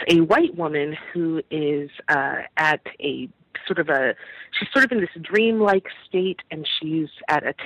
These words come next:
tailgate party, it seems, and she's kind of walking through the tailgate party in sort of like a runway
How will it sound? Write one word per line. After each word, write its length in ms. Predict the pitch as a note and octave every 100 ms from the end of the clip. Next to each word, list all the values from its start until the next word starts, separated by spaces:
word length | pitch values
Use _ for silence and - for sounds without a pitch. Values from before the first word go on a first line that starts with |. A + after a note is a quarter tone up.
| -
tailgate 440 | A3 G#3+ G#3+ F#3+
party, 480 | - F#3+ F#3 F#3+ F3+
it 80 | - -
seems, 280 | E3 F3 E3+
and 140 | D#3
she's 160 | - D3 -
kind 140 | F3
of 100 | E3 - - - -
walking 480 | F3 F3+ F#3+ F#3 E3 -
through 160 | E3+
the 100 | D#3+
tailgate 480 | - - E3 F3 -
party 460 | - D#3+ E3+ E3+ C#3+
in 140 | D#3 -
sort 160 | D3+
of 140 | D3+ D3+
like 160 | - -
a 60 | C3+
runway 480 | D3 D3+ D#3 C#3+